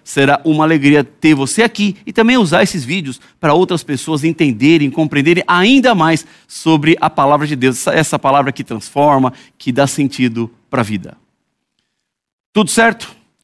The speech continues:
Já fez a inscrição aqui no nosso canal? Já pediu a sua revista Esperança? Então estamos preparados para começar o tema de hoje. Vamos falar sobre a ceia do Cordeiro.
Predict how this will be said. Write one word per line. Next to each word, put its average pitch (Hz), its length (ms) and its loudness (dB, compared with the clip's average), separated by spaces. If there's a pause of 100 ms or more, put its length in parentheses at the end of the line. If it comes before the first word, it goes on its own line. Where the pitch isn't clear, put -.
(180)
Já 143 140 0
fez 175 260 2
a 170 80 4
inscrição 175 520 2
aqui 160 200 0
no 160 80 4
nosso 156 180 0
canal? 196 420 0 (280)
Já 120 240 0
pediu 175 320 0
a - 20 0
sua 175 140 0
revista 170 320 2
Esperança? 196 520 0 (220)
Então 170 380 -2
estamos 170 480 -2 (320)
preparados 160 760 0 (220)
para 151 220 2
começar 160 1000 0 (100)
o 190 140 -2
tema 185 540 0
de 160 160 2
hoje. 131 380 2 (340)
Vamos 208 320 0
falar 170 360 2
sobre 165 640 0
a 156 220 2
ceia 185 640 2
do 139 380 0 (240)
Cordeiro. 147 580 2